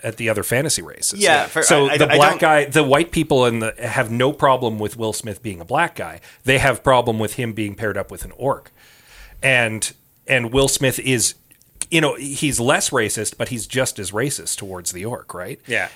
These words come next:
Speaker 1: So it's amongst humans, color doesn't matter because you've got elves and dwarves walking around.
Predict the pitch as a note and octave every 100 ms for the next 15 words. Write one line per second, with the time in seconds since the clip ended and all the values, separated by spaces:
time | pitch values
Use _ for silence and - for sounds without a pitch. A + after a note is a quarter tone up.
0 | - - C#3 B2+ C3+ - - C3+ C#3 B2+
1 | - E3+ G3 B2+ A2+ - - D#3 A#2 G#2
2 | G#2 B2+ A2 F#2 G#2+ G2+ B2 G#2 - B2+
3 | A2 A2+ G2+ A2+ G2+ G2+ G2+ G#2 G2 F#2
4 | - _ - A#2 - A2 E3 D#3 F2 D#2+
5 | - -